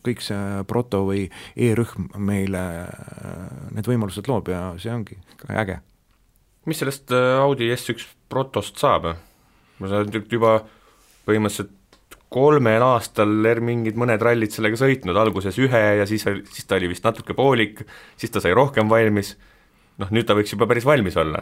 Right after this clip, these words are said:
Speaker 2: Mis,
Speaker 1: Ja, ja, kogu
Speaker 2: mis
Speaker 1: aeg,
Speaker 2: tast saab?
Speaker 1: kogu, <laughs> kogu aeg läheb paremaks, eks me siin vastavalt võimalustele, vastavalt võimalust seda autot nagu parendame ja, ja, ja, ja, ja, äh,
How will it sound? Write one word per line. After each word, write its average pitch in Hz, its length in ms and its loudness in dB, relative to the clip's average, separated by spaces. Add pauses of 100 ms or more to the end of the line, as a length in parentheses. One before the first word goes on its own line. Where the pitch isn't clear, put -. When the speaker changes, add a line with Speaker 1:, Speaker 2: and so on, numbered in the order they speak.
(120)
Speaker 2:
Mis, 117 100 0
Speaker 1:
Ja, 110 100 4
ja, 117 120 4 (100)
kogu 120 160 2
Speaker 2:
mis 117 80 4
Speaker 1:
aeg, 113 80 4
Speaker 2:
tast - 80 -10
saab? 160 160 6
Speaker 1:
kogu, 156 400 4
<laughs> 175 300 4
kogu 123 160 6
aeg 104 100 4
läheb 107 160 2
paremaks, 104 480 0
eks - 100 -10
me 104 80 -2
siin 104 140 0
vastavalt 98 480 0
võimalustele, 98 640 2 (400)
vastavalt 98 480 0
võimalust 98 480 0
seda 92 160 -2
autot - 400 -6
nagu 90 220 -8 (420)
parendame 95 480 -2
ja, 95 220 -2 (100)
ja, 95 320 -6
ja, 92 160 -4 (320)
ja, 95 240 -6 (240)
ja, 95 160 -4 (1400)
äh, 131 180 2